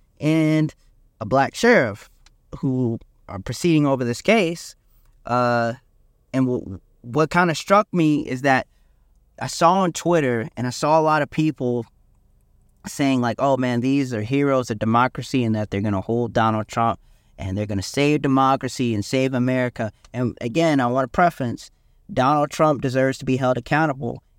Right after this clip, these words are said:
And the district attorney Willis, she,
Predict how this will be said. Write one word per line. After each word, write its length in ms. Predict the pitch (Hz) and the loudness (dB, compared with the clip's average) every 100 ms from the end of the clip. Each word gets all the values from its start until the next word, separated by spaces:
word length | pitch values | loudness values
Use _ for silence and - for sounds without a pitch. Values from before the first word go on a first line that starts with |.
| - | -10
And 400 | 127 123 120 117 | -2 0 0 -2
the 80 | 113 | -4
district 340 | 113 131 135 | -4 -4 -4
attorney 360 | 127 - 135 131 | -6 -2 0 0
Willis, 540 | 127 156 147 139 - - _ _ _ _ | 2 2 2 0 -4 -20 _ _ _ _
she, 580 | - - 139 156 160 | -14 -4 -2 0 0